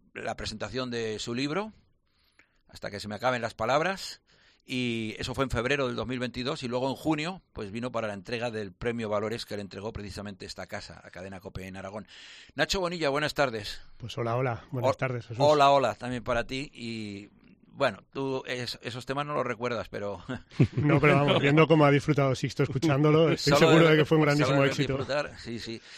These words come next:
Speaker 1: Bueno, además, no solo cantaba, eh, también, eh, en, dentro de la industria musical hizo muchas cosas,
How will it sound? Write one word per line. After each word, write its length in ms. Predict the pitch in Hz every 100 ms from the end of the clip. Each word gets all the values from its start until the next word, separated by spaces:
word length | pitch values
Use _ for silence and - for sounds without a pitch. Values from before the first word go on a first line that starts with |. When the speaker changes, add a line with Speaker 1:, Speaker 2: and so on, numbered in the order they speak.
| -
Speaker 1:
Bueno, 200 | 123 165
además, 540 | - 113 117 127 165 - -
no 200 | 110 135
solo 240 | - 127 113
cantaba, 540 | 113 101 117 117 123
eh, 360 | - 117 104 101 - - -
también, 640 | 107 113 113 113 107 - _
eh, 160 | - 50 - - _ _ 50
en, 280 | 104 104 101
dentro 260 | 113 131 120
de 60 |
la 40 | 117
industria 400 | 113 117 - 113
musical 400 | 107 113 117 113
hizo 180 | 104 107
muchas 360 | 107 110 107
cosas, 500 | - 123 110 113 -